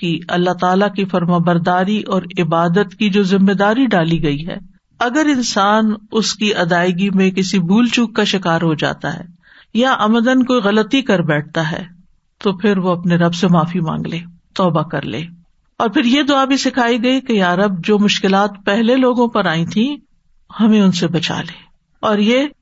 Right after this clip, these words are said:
کہ مشکلات کا بس اتنا ہی بوجھ ہم پر ڈالنا جسے ہم سہار سکیں، بس آزمائش اتنی ہی ہو جس پہ ہم پورے اتر جائیں، اس میں ناکام نہ ہوں۔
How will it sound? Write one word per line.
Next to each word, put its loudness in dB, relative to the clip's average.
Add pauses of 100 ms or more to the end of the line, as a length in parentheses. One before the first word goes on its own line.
کہ 2
مشکلات 2
کا 0
بس 0
اتنا 0
ہی 2
بوجھ 2
ہم 0
پر 0
ڈالنا 2 (180)
جسے -2
ہم 0
سہار 0
سکیں، -6 (760)
بس -2
آزمائش 2
اتنی 2
ہی 4
ہو 0 (480)
جس 0
پہ 0
ہم -2
پورے 2
اتر 0
جائیں، -10 (320)
اس -4
میں 2
ناکام 0
نہ 0
ہوں۔ -10